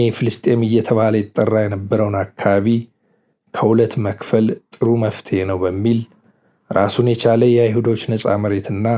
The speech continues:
ራሱን የቻለ የአረቦች ነፃ መሬት የሚል ውሳኔን አጸደቀ። በሁለቱም ወገኖች እንደ ቅዱስ ስፍራ የምትታየው ኢየሩሳሌምን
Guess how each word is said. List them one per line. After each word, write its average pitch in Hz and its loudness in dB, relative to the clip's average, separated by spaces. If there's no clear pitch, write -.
ራሱን 101 2
የቻለ 101 0
የአረቦች 113 0
ነፃ 113 0
መሬት 95 -2
የሚል 104 -2
ውሳኔን 90 -2
አጸደቀ። 92 -4
በሁለቱም 104 0
ወገኖች 120 0
እንደ 123 2
ቅዱስ 120 -2
ስፍራ - 0
የምትታየው 113 0
ኢየሩሳሌምን 107 0